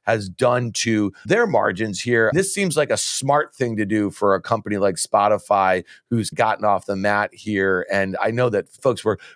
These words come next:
particularly worried, a, a whole host of reasons at the end of last year for competitive reasons and the like here. So do you think this is a smart move for a company like Spotify?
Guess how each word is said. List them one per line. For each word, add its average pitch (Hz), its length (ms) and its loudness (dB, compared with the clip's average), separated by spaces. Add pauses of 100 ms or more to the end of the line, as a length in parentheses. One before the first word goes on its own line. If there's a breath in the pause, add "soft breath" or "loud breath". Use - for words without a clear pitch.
particularly 226 360 0
worried, 139 400 0
a, - 220 0
a 143 140 0
whole 175 240 2
host 147 240 0
of 110 60 -2
reasons 110 440 -2
at 101 160 0
the 110 120 0
end 101 120 0
of 98 60 2
last 98 320 2
year 107 120 2
for 90 120 -8
competitive 95 500 -2
reasons 95 420 -2
and 92 120 0
the - 20 -2
like 90 280 2
here. 95 180 0
So 104 180 0
do - 300 -6
you 156 40 4
think 208 140 2
this 196 160 2
is 160 140 -2
a 127 60 2
smart 131 440 0
move 98 220 -4
for 95 100 -4
a 85 40 -4
company 85 260 -2
like 80 100 -4
Spotify? - 380 -6